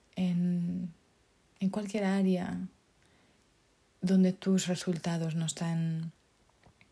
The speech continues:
no, no se equiparan, no, no equivalen a, a lo que tú dices que quieres,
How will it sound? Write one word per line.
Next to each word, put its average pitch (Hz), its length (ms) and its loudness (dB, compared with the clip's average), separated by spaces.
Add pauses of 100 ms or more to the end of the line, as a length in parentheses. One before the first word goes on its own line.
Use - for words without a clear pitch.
(1120)
no, 190 260 6
no 190 160 6
se - 120 2
equiparan, 175 640 0
no, 170 120 2
no 165 160 0
equivalen 170 800 0
a, - 40 -2
a 180 40 2
lo 170 120 0
que 170 120 -2
tú 165 160 0
dices 185 340 2
que 165 140 -4
quieres, 185 840 -2